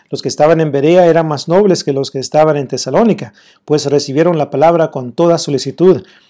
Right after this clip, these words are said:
escudriñando cada día las Escrituras para ver si estas cosas eran así". Y eso es lo que yo quiero que usted haga. Yo quiero que usted, ah, tenga su Biblia con usted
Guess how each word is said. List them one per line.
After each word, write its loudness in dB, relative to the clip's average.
escudriñando -2
cada -4
día 0
las 0
Escrituras 0
para -2
ver 0
si -2
estas -4
cosas -4
eran 2
así". -6
Y -2
eso 0
es 0
lo 0
que -2
yo 2
quiero 2
que -2
usted 0
haga. 2
Yo 0
quiero 4
que 2
usted, 0
ah, 4
tenga 2
su -8
Biblia 2
con -4
usted 0